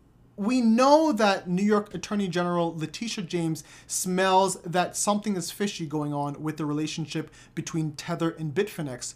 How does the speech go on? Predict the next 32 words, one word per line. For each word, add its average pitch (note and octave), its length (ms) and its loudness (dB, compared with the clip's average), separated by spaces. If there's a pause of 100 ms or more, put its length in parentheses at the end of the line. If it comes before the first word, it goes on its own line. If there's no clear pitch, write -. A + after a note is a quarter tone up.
(140)
which F#3+ 340 2
there G3+ 220 4
is B3+ 240 2
a F3+ 140 -2
strong E3 460 -2
relationship. F3+ 640 -2 (800)
To A#3 180 0
understand C#4 540 0
the G3 60 4
relationship F#3 520 0
between A#3 560 -4
Tether D#3 460 -4 (340)
and A3+ 320 4
this F3 140 2
crypto E3 360 -2
exchange D#3 560 -6
Bitfinex, D#3 560 -4 (240)
we F3+ 140 -2
need G#3+ 460 -2
to A#3+ 100 -4
look F3 400 -2
at E3+ 240 -6 (200)
who C4+ 440 0
these A3+ 220 -2
companies F3+ 500 -2
are D3 260 -4
owned A3 280 0
by A#3 380 0 (260)
and D#3+ 280 -2
what F3+ 300 0
their D#3 640 0
relationships C#3+ 800 -6